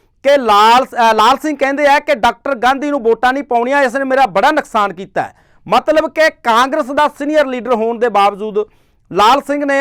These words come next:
ਆਪਣੇ ਹੀ ਪਾਰਟੀ ਦੇ ਉਮੀਦਵਾਰ ਡਾਕਟਰ ਗਾਂਧੀ ਦਾ ਵਿਰੋਧ ਕੀਤਾ। ਸੋ ਇਸੇ ਕਰਕੇ ਹੁਣ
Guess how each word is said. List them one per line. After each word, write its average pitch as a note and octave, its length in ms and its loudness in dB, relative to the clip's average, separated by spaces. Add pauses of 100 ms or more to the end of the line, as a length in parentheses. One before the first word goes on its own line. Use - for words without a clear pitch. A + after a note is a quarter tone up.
(120)
ਆਪਣੇ D4 440 0
ਹੀ C#4+ 140 2
ਪਾਰਟੀ A#3 440 0
ਦੇ A#3 280 2 (200)
ਉਮੀਦਵਾਰ A3 480 0
ਡਾਕਟਰ G3+ 320 -4
ਗਾਂਧੀ A3 320 -4
ਦਾ G#3 140 0
ਵਿਰੋਧ F3 300 -6
ਕੀਤਾ। B2+ 340 -18 (500)
ਸੋ B3 200 4
ਇਸੇ C#4 260 2
ਕਰਕੇ C#4+ 300 0
ਹੁਣ C4+ 200 2